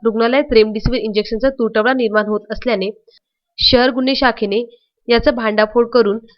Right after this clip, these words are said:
रेमडेसिवीर इंजेक्शनचा काळाबाजार करणाऱ्या सात जणांविरुद्ध कारवाई करण्यात आली. यात पोलिसांनी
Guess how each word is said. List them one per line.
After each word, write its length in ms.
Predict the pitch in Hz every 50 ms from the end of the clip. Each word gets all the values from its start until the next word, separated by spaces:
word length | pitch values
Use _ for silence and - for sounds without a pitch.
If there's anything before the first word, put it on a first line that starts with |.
| _ - - 233 240
रेमडेसिवीर 520 | 233 240 247 226 254 - - 262 285 269 -
इंजेक्शनचा 480 | 233 214 214 220 - 233 220 220 254
काळाबाजार 480 | 233 - 208 208 208 196 214 202 233 226
करणाऱ्या 460 | 226 - 208 190 220 220 202 190 180 190 - - - -
सात 220 | - - 220 214 208 226
जणांविरुद्ध 500 | 226 233 226 214 233 220 220 - 277 277
कारवाई 400 | - 226 196 190 202 214 269 269
करण्यात 280 | 269 247 196 202 196 196 -
आली. 220 | 202 180 190 185 175 180 _ _ _ _ _ _ _ _ - _ -
यात 160 | 226 233 254 247 -
पोलिसांनी 540 | - 247 233 240 - 240 214 202 196 220